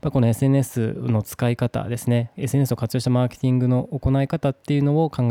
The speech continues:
え直していく必要もあるんじゃないかなと思いました。うん、まあ、本当に難しいテーマですけどもね、まあ、僕がこの、お、ラッシュの、お、エスエヌエスアカウントを止めますっていう発表を見たときは、本当に衝撃を受けましたね。すごい決断だなって。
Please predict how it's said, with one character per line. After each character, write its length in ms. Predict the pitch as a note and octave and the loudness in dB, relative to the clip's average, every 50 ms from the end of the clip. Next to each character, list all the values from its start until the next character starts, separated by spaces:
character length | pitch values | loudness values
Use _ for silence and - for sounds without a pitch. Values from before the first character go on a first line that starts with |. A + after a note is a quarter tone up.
| A#2 | 2
え 60 | A2+ | 2
直 180 | A2+ A#2 A#2 A2+ | 2 2 2 0
し 160 | A2 - - | -2 -6 -10
て 120 | - B2 A#2+ | -8 -6 -6
い 60 | A#2+ | -6
く 120 | - B2+ | -8 -10
必 180 | - - - - | -12 -8 -4 0
要 60 | C3 | 2
も 160 | C3 C3+ - C#3+ | 2 2 2 2
あ 60 | C3 | 2
る 100 | A#2+ G#2+ | 2 2
ん 20 | |
じ 80 | G#2+ A2 | 0 0
ゃ 40 | G#2+ | 0
な 100 | G#2+ G#2+ | -2 -2
い 60 | G#2+ | -2
か 100 | - A#2 | -2 0
な 320 | A#2 A#2+ A#2+ A#2+ B2 A#2+ | 0 2 2 2 0 0
と 100 | - - | -2 -4
思 280 | B2 - B2 A2+ G#2+ G#2+ | -6 -4 -4 -2 -2 -2
い 80 | G#2+ | 0
ま 120 | G#2 G#2+ G#2 | 0 -2 -2
し 80 | - | -4
た。 200 | - - G#2+ A2 - - - - - - - - - - - - - - | -4 -8 -8 -8 -10 -16 -18 -18 -18 -18 -18 -20 -20 -20 -18 -8 -2 0
う 40 | |
ん、 140 | A2+ A2 G#2+ | 2 2 2
ま 60 | G#2+ | 2
あ、 20 | F#2+ | 2
本 140 | A#2 A#2 A2+ | 2 2 2
当 60 | A#2+ | 2
に 100 | A#2 A2+ | 2 2
難 240 | A2+ A2+ - A#2+ A2+ | 0 0 -2 -4 -2
し 140 | - C3 | -2 -2
い 40 | A#2+ | -4
テ 220 | - - C#3 C3+ B2+ | -2 0 0 2 2
ー 40 | |
マ 200 | B2 A#2 A2 A#2 - | 2 2 0 -2 -4
で 120 | B2 A#2 | -6 -6
す 100 | G2+ - | -6 -6
け 120 | - A2+ G#2 | -6 -6 -4
ど 100 | G#2+ G2+ | -4 -4
も 120 | G#2 G#2+ | -4 -4
ね、 260 | G#2 A2+ A#2 A#2 A#2 - - - - - | -2 0 0 -2 -2 -6 -14 -20 -10 -4
ま 60 | - | 2
あ、 20 | - | 2
僕 460 | G2+ G2+ - - C3+ C3 C3 C3 C3 | 2 2 2 2 0 2 2 2 0
が 120 | C3 B2+ | 0 -2
こ 120 | - - B2+ | -2 -2 0
の、 340 | B2 B2+ B2 B2+ C3+ - _ _ _ _ _ - | 0 2 0 0 -2 -4 _ _ _ _ _ -8
お、 340 | C3+ A#2+ A#2 A#2 A#2 A#2 A#2 | -6 -4 -4 -2 -4 -2 -2
ラ 120 | B2 B2 | 0 0
ッ 40 | A#2 | -2
シ 240 | - - - - - | -2 -6 -10 -12 -14
ュ 120 | F#2 - _ _ _ - | -14 -14 _ _ _ -6
の、 260 | C#3 A#2 A2+ A2 A2 _ - - _ _ _ _ - | -4 -2 -2 -2 -4 _ -16 -20 _ _ _ _ -10
お、 380 | - A#2+ A#2 A#2 - - - - - | -8 -6 -6 -6 -6 -8 -10 -10 -10
エ 60 | - | -6
ス 80 | - B2+ | -2 -2
エ 40 | A#2+ | 0
ヌ 60 | A#2 | 0
エ 40 | G#2+ | 0
ス 60 | - | -2
ア 80 | A#2 G#2+ | -2 -2
カ 80 | A#2 | 0
ウ 40 | A2+ | -2
ン 40 | G#2+ | -2
ト 60 | - | -4
を 40 | - | -4
止 80 | - | -2
め 80 | A#2 A#2 | 0 2
ま 120 | B2 C#3 C3+ | 2 2 0
す 140 | - - - | -2 -6 -14
っ 20 | |
て 180 | - _ - A#2 | -14 _ -10 -8
い 40 | |
う 20 | A2+ | -8
発 220 | - - - - - - | -4 -4 -4 -4 -2 -2
表 80 | A#2+ | -2
を 160 | A2+ A2+ A2+ G#2+ | 0 0 0 0
見 140 | A2+ A#2+ | -2 -2
た 100 | - A2 | -2 -2
と 100 | G2+ A2 | -4 -4
き 120 | G#2+ - A#2+ | -8 -8 -8
は、 60 | A#2 | -6
本 120 | A#2+ B2+ | -4 -4
当 60 | B2+ C3 | -4 -4
に 40 | |
衝 220 | B2 - C3+ C#3 C3+ | -4 -2 -2 -2 -2
撃 320 | C3 C3+ C3 - C3+ C3 | -2 -4 -4 -4 -2 -2
を 120 | C3 C3 B2 | 0 0 -2
受 120 | A#2+ - - | -4 -6 -4
け 260 | - C3+ B2+ B2+ B2 | -4 -2 0 0 0
ま 180 | B2 B2+ C3 B2 | 0 0 0 -2
し 140 | - - | -4 -8
た 160 | - - A2 G#2+ | -8 -8 -6 -6
ね。 120 | G#2+ G#2+ | -6 -8
す 120 | - - B2 | -6 -4 -2
ご 80 | D#3 | 0
い 40 | E3+ | 0
決 160 | - A#2+ A2 - | 0 -2 -2 -2
断 140 | A#2 A2 G#2+ | -2 -2 0
だ 100 | A2 G#2+ | 0 0
な 180 | G#2+ G#2 G#2+ | 0 0 -2
っ 40 | G#2+ | -2
て。 260 | _ - - - B2+ | _ -8 -16 -16 -14